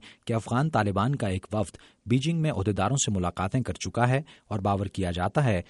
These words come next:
کہ طالبان کی طرف سے افغان حکومت سے امن مذاکرات پر آمادگی کی صورت میں چین اس میں بھی ایک اہم کردار ادا کر سکتا ہے۔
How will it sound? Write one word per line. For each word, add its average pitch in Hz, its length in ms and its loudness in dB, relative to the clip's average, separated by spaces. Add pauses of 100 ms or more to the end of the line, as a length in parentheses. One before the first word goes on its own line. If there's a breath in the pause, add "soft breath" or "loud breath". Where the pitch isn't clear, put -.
(120)
کہ 101 100 -6
طالبان 110 480 2
کی 135 100 -2
طرف 113 200 0 (100)
سے 123 100 2
افغان 101 320 0
حکومت 117 400 0
سے 120 100 0
امن 120 160 2
مذاکرات 98 600 0
پر 117 100 -2
آمادگی 92 440 -2
کی 117 140 -4
صورت 120 360 2
میں 80 180 -2 (260 loud breath)
چین 147 280 2
اس - 200 0
میں 139 80 2
بھی 123 160 0
ایک 107 260 -2
اہم 135 220 2
کردار 92 400 0
ادا 92 220 0
کر - 160 -2
سکتا - 460 -2
ہے۔ 90 220 -2